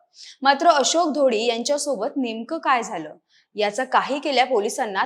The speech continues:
थांगपत्ता लागत नव्हता. आता अखेर पोलिसांकडून अशोक धोडी यांच्या अपहरण प्रकरणाचा उलगडा केलाय.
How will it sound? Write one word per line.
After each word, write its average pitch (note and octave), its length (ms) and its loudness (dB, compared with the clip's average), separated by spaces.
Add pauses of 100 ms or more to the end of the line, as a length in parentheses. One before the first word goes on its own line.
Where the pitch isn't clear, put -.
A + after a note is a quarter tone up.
(100)
थांगपत्ता C4 500 0
लागत F3+ 340 0
नव्हता. E3+ 340 -14 (540)
आता D4 360 8
अखेर F#4+ 240 2
पोलिसांकडून D4 840 0
अशोक A#3 360 -2
धोडी A#3 380 -4
यांच्या G#3+ 320 -4
अपहरण C#4 540 -4
प्रकरणाचा A3+ 600 -4
उलगडा A3+ 380 -2
केलाय. E3+ 360 -8